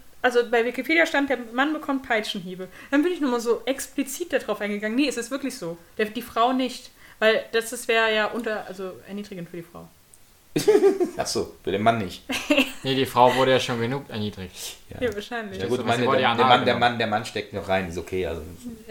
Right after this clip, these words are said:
Speaker 3: Ja.
Speaker 1: Aber ich fand's einfach so geil, als ich das gelesen habe. Also, die haben anscheinend auch mehr Sachen, wo es als Straftat, äh, äh, andersrum, als, als Strafe Peitschenhiebe gibt. Also, auch bei, bei, bei Kindern schändern und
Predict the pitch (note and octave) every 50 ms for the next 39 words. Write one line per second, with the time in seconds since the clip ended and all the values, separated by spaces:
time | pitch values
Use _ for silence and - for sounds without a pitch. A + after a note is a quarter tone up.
0 | A#3 - - - - - - - - - - - - - - - - A2 G#2 -
1 | - - - - - - - - E4 - F4+ F4 E4 D#4+ D#4+ - E4 D#4+ D#4 D#4+
2 | D4 D4 D4 D4 D4+ C#4 C4+ C#4+ C#4 C4 C4+ C4 C4+ C4+ C4+ C4+ C4+ C4+ - C4+
3 | C4 - C4+ C4 C4+ C#4 C#4+ D4 C#4+ C4+ C#4+ C4+ C4 C4 C4 C4+ C#4+ D#4+ D#4 -
4 | - - - - - - - - - - - - - C#4 C4 - A#3+ A#3+ A#3+ A3
5 | - F3+ - - A#3 A3 A3+ G#3+ B3 C#4 A3+ G#3+ G#3 - A3+ A3 G#3+ G#3+ G#3+ -
6 | - - G3+ G3 G#3+ A3 B3 B3+ B3 A#3 - G3 F#3 G3 F#3 - - G3 F#3 -
7 | F3 F3 F3 F3 - - - F3 E3+ - - - F#3+ F3+ G3+ G#3 - - - -
8 | F#3+ F#3 F#3+ F#3+ - - - G3 G3+ - C3+ E3+ - - - E3+ E3 E3 D#3+ -
9 | - D#3+ D#3+ - - - - - - - F#3 F3+ - - F3 F3 - - - F3+
10 | F3+ F#3+ - G#3 - - G3+ G#3+ G#3 - - F3 E3 E3 D3+ D#3+ D3+ - D#3 D#3+
11 | - - - - E3 E3 D#3+ D#3+ - - - - - - - - - - F#3+ G3
12 | - - G3 F#3 F3+ F3 F3 E3 E3 D#3+ D#3+ - E3+ E3+ - - A#3 A#3+ A#3 A3
13 | G#3+ - G#3+ G3+ G3+ F#3+ - - F3+